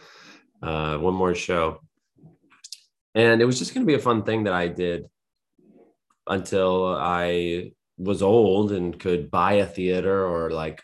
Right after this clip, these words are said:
open up my own company or something, 'cause I really enjoyed it, but I had no practical concept of what, like, building a career as an artist would look like. Um, and I didn't really explore it.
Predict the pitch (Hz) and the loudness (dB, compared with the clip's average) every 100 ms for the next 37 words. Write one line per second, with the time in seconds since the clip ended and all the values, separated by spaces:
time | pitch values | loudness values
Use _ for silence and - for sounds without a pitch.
0 | - 98 104 98 92 95 92 92 - 73 | -6 -4 -2 -2 -2 -2 -2 -2 -6 -10
1 | - 80 80 82 76 87 90 - _ _ | -6 -6 -6 -8 -6 -6 -8 -14 _ _
2 | _ _ _ _ - 117 127 156 127 92 | _ _ _ _ -2 0 2 2 2 2
3 | 92 95 87 80 - - 80 76 76 - | 2 2 2 0 -4 -6 -6 -6 -10 -18
4 | _ _ _ - 98 107 95 92 85 78 | _ _ _ -8 -2 0 0 0 0 0
5 | - _ _ - 98 90 - 80 73 78 | -6 _ _ -4 -4 -4 -8 -10 -6 -6
6 | 78 80 76 78 71 76 - - _ _ | -6 -8 -6 -6 -4 -6 -8 -14 _ _
7 | _ _ _ _ - 80 78 65 - - | _ _ _ _ -12 -8 -6 -8 -12 -20
8 | _ _ _ - 80 92 85 80 80 - | _ _ _ -10 -2 0 0 -4 -8 -6
9 | 82 87 85 80 80 82 78 78 78 87 | -4 -2 -4 -4 -6 -6 -8 -8 -6 -6
10 | 82 80 - - _ - - _ _ _ | -4 -4 -6 -14 _ -20 -20 _ _ _
11 | - 80 78 73 - 101 98 104 101 98 | -10 -6 -6 -8 -4 -2 0 0 0 0
12 | 87 87 - 67 82 78 - | -2 -4 -8 -4 -2 -2 -6